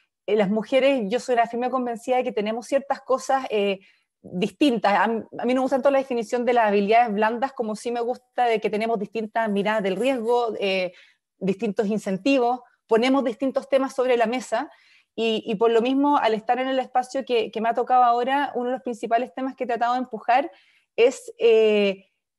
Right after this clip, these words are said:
es, porque lo que no se mira no se gestiona, es poner sobre la mesa los temas que son, eh,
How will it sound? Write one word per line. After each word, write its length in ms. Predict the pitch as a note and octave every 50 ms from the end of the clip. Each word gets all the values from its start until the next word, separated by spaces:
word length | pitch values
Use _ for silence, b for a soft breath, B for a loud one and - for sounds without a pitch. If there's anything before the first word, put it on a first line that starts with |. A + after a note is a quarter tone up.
| _ _ _
es, 240 | - A#3 A#3+ - - _ -
porque 180 | A#3+ A3+ G3+ A#3+
lo 100 | A#3+ A3
que 100 | A3+ A3+
no 120 | B3 B3+
se 160 | - - C#4
mira 200 | C4 C4+ C#4 C#4 C4
no 80 | C4+
se 140 | C#4 - C#4
gestiona, 520 | - C4+ - - - D4 C4+ B3+ C4 C4 -
es 100 | A#3+ G#3
poner 320 | - - B3 B3 C4 D4 C#4
sobre 220 | - D#4 D#4 D#4
la 100 | D4 C#4
mesa 380 | C#4 C#4 C#4 C#4 C#4+ - D#4+ C#4+
los 140 | C#4 C#4 -
temas 260 | C#4 C#4 C#4+ C#4 C#4
que 100 | - B3
son, 460 | - - C4+ C4+ C#4+ C#4+ C#4+ C#4+ C#4 B B B B B _
eh, 640 | - A3 A3 G#3+ G#3+ G#3+ G#3 G#3 G3+ F#3+ F#3 -